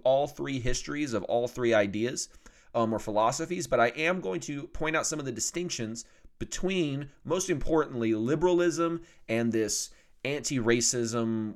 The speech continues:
wokeness, all this kind of jazz that you're hearing about more and more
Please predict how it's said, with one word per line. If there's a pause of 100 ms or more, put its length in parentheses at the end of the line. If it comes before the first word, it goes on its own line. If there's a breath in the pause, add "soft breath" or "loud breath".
(120)
wokeness,
all
this
kind
of
jazz
that
you're
hearing
about (160)
more
and
more